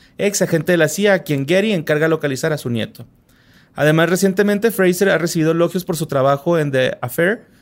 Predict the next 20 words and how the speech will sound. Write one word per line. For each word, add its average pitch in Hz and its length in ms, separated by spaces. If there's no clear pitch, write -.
Condor 185 420
y 156 100
Doom 143 200
Patrol. 123 420
Y 190 140
próximamente 180 600
estrenará, 147 640
ah, 135 240
dos 151 180
filmes, 214 360
Behind 156 300
the 160 100
Curtain 175 360
of 151 120
Night 202 280
y 185 180
No 180 240
Sudden 175 380
Mo-, 127 240
Move, 143 260